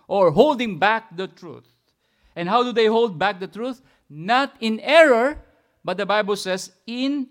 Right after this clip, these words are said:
unrighteousness. So why does a man not believe in God? Because to believe in God means that he has to adjust his lifestyle. And if his lifestyle is unrighteousness, is sinning, then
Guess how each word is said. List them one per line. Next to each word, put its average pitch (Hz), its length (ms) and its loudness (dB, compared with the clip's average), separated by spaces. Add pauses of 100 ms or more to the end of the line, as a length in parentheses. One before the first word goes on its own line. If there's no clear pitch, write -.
(120)
unrighteousness. 139 1120 -12 (420)
So 165 160 -4
why 208 160 6
does 269 240 4
a 226 80 0
man 226 420 2 (1200)
not 214 320 2
believe 214 300 -2
in 180 160 -4
God? 110 320 -6
Because 240 400 -2
to - 120 -8
believe 202 460 -4
in 294 140 -2
God 202 260 2
means 202 380 -6 (100)
that 175 220 -6
he 254 220 -6
has 262 240 -4
to 254 120 -8
adjust 202 640 -2
his 214 260 -8
lifestyle. 156 800 -12 (400)
And 196 140 -8
if 202 80 -8
his 240 180 -10
lifestyle 226 640 -2
is 233 300 -6
unrighteousness, 294 1200 0 (640)
is - 180 -8
sinning, 202 640 -4 (640)
then 170 460 -4